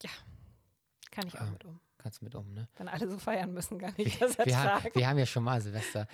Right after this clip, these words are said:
Speaker 2: Wir wollten einmal Silvester zu einem Freund, das war, glaub ich, kurz noch, schon im Studium. Ja, ähm, schon sehr, sehr lange her, ähm,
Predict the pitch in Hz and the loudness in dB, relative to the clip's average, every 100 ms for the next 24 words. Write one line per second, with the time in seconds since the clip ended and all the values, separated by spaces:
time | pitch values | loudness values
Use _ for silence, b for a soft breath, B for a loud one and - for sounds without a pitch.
0 | B B 107 120 147 135 123 139 127 113 | B B 2 4 2 0 2 2 2 0
1 | 120 - 117 113 110 - 123 113 107 107 | -2 -2 -2 -2 -2 -6 -6 -4 -4 -4
2 | 104 104 107 110 113 - - - 110 117 | -4 -8 -10 -10 -14 -16 -12 -4 0 0
3 | 139 147 - - 113 113 120 110 - 117 | 0 -4 -8 -8 -6 -4 -6 -8 -10 -10
4 | - 117 - - 117 - 123 123 127 120 | -10 -14 -14 -14 -12 -8 -6 -4 -4 -6
5 | 110 _ _ _ - 107 B B B B | -10 _ _ _ -16 -16 B B B B
6 | B 110 107 104 117 - - - - 117 | B -4 -4 -6 -10 -14 -20 -16 -10 -6
7 | 107 104 104 98 98 110 - 123 107 104 | -6 -6 -6 -6 -4 -6 -6 -6 -4 -6
8 | - | -10